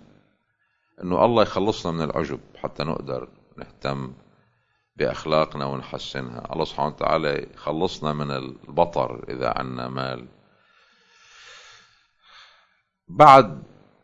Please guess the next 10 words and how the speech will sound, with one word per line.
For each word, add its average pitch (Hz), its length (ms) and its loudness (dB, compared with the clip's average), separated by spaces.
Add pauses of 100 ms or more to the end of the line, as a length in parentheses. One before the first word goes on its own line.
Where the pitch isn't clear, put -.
(800)
إدراك 98 720 4 (1600)
هذين 85 420 2
القسمين، 65 840 -6
الجو 80 380 2
النفسي 69 760 -8 (380)
والعوائق 73 2250 -2
والسدود 76 580 -4
التي 69 340 -8
تمنع، 113 680 2 (1000)
هناك 131 340 4